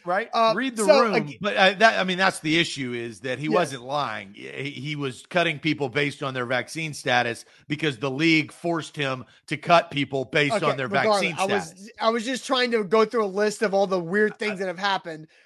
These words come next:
Speaker 2: Uh, and then he also admitted that Travis Etienne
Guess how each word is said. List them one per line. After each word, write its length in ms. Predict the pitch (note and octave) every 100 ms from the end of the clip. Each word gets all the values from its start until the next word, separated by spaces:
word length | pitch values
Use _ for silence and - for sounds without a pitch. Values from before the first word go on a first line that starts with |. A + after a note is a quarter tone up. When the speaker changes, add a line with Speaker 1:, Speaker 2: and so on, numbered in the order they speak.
| _
Speaker 2:
Uh, 240 | G3+ G3+ G#3
and 240 | A3 G#3+
then 120 | A#3 B3
he 140 | B3
also 320 | C4 - C4+
admitted 440 | A#3 A3 A3+ A#3 G3
that 240 | G#3+ G#3+
Travis 420 | - A#3+ A#3+ A#3 -
Etienne 720 | A#3+ - A3+ A#3 G#3+ F#3+